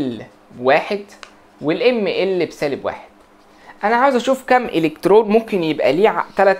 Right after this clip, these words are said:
أع-، أعداد الكم دول. هنا ال N بتلاتة يعني ثري بي، ال L بواحد طبعًا ال N بتلاتة يعني ثري، وال L بواحد يبقى ال B بتاعتي على طول، الام ال المستر قال لي اول ما اقول لك الام ال اقوم افتح الاوض بتاعه البي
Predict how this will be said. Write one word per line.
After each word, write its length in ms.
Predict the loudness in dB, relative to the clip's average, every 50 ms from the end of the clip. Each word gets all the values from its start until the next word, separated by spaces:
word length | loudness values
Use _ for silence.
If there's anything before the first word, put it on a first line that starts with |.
| 0
أع-، 340 | -2 -2 0 0 -4 -4 -4
أعداد 320 | -2 -2 2 2 2 2 2
الكم 340 | -2 -2 -2 -2 -2 -2
دول. 240 | -4 -6 -8 -12 -14 -16 _ _ _ _ _ -20 -20 -20 -20 -18 -2 0
هنا 260 | 0 2 4 2 2
ال 60 | 2
N 320 | 2 2 2 2 0 -2 0
بتلاتة 380 | 0 2 2 2 2 2 0
يعني 220 | 0 0 0 -2 -6
ثري 240 | -8 -6 -6 -6 -6
بي، 200 | -6 -8 -8 -10 -14 -20 _ -20 _ _ _ _ _ _ _ _ _ _ _ _ -20 -20 -20 -20 -20 -6 _ -2
ال 340 | 0 2 4 2 4 4
L 40 | 2
بواحد 400 | 0 2 2 0 2 0 -4 -6 -2 0
طبعًا 320 | 0 2 2 2 2 2
ال 280 | 0 0 0 -2 -2 -4
N 20 |
بتلاتة 540 | -6 -4 -2 0 2 2 2 0 0 -6 -10 -10 -16 _ _ -4
يعني 240 | -2 -2 -2 -2 -6
ثري، 460 | -8 -10 -6 -4 -2 -2 -2 -6 -10 -16 -20 _ _
وال 420 | -2 -2 -2 0 0 -2 0 0 0
L 120 | -2 0
بواحد 400 | 2 2 2 2 0 -4 -6 -6
يبقى 200 | -6 -4 -4 -4
ال 100 | -4 -4 -2
B 220 | -4 -4 -4 0
بتاعتي 320 | 0 0 0 0 -4 -6 -4
على 200 | -2 -2 -4 -2
طول، 260 | 0 0 0 -2 -2 -6 -14 _ -14 _ -4
الام 360 | -2 0 2 0 2 0 0
ال 240 | 0 0 0 0 -2
المستر 400 | -2 -4 -6 -8 -4 -4 -4 -2
قال 140 | 0 0 0
لي 100 | 0 0
اول 220 | 0 0 0 0
ما 60 | -2
اقول 160 | -2 -2 -2
لك 140 | -2 -4 -4
الام 300 | -6 -6 -6 -6 -6 -6
ال 280 | -6 -6 -6 -6 -6 -6
اقوم 180 | -6 -2 -2
افتح 340 | -2 -4 -4 -8 -10 -8 -8
الاوض 360 | -8 -6 -2 0 0 0 -2
بتاعه 260 | -2 -6 -6 -6 -4 -4
البي 320 | -4 -4 -4 -4 -6 -6